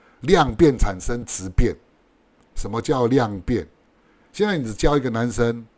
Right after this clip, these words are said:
他是一分之一等于全部，你的天。如果你教十个男生，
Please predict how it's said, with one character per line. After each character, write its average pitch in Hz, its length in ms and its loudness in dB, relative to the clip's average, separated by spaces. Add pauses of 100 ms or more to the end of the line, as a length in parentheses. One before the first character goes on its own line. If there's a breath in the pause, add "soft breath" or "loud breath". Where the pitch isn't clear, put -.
(360 soft breath)
他 151 160 2
是 156 140 0
一 151 140 -2
分 135 240 -4
之 123 180 -4
一 127 80 2
等 - 180 -10
于 98 80 -8
全 101 320 -4
部， 104 280 0
你 95 100 -12
的 101 120 -10
天。 117 520 2 (540 soft breath)
如 214 140 -2
果 214 140 6
你 131 80 -4
教 165 220 2
十 143 240 -2
个 135 140 -2
男 113 200 -6
生， 120 240 -4